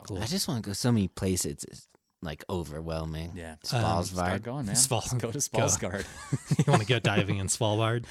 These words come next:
Speaker 1: It could be cool.
Speaker 3: Yeah.
Speaker 1: Uh, I wanna go to Egypt. Apparently, there's
Speaker 3: Oh,
Speaker 1: some
Speaker 3: yeah,
Speaker 1: really
Speaker 3: Red
Speaker 1: cool
Speaker 3: Sea.
Speaker 1: Red Sea marine life
Speaker 3: Those
Speaker 1: to
Speaker 3: Red
Speaker 1: check
Speaker 3: Sea
Speaker 1: out.
Speaker 3: liveaboards, too, are cheap.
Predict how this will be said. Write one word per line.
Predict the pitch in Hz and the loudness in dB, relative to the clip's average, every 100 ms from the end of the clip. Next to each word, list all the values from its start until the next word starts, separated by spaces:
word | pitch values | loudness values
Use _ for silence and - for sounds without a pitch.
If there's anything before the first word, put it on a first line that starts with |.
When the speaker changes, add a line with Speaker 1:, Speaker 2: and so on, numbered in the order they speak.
| - - - | -16 -20 -12
Speaker 1:
It | - | 2
could | - | 4
be | - | 4
cool. | 120 104 - - | 2 -2 -4 -8
Speaker 3:
Yeah. | 131 143 | -4 2
Speaker 1:
Uh, | 143 | 4
I | 139 | 6
wanna | 190 | 6
go | 220 180 | 6 4
to | |
Egypt. | 135 120 143 98 - - - _ _ _ - | 2 -2 -4 -6 -10 -18 -20 _ _ _ -10
Apparently, | - 170 165 | -4 0 2
there's | 143 139 | 4 2
Speaker 3:
Oh, | - | 2
Speaker 1:
some | 143 | 2
Speaker 3:
yeah, | 135 | 4
Speaker 1:
really | 143 | 4
Speaker 3:
Red | 101 127 | 4 4
Speaker 1:
cool | 135 | 6
Speaker 3:
Sea. | 123 - 85 - | 4 2 -2 -4
Speaker 1:
Red | 127 120 | -4 -2
Sea | - 120 | -2 -2
marine | 107 104 107 | -2 -2 -2
life | 98 95 | -4 -2
Speaker 3:
Those | 117 113 | -2 0
Speaker 1:
to | |
Speaker 3:
Red | 143 151 | 0 0
Speaker 1:
check | - | 0
Speaker 3:
Sea | 156 | 0
Speaker 1:
out. | 127 | 0
Speaker 3:
liveaboards, | 123 139 104 92 87 - | 0 0 -2 -2 -4 -6
too, | 104 | -6
are | 92 | -6
cheap. | - - 95 - | -6 -8 -10 -12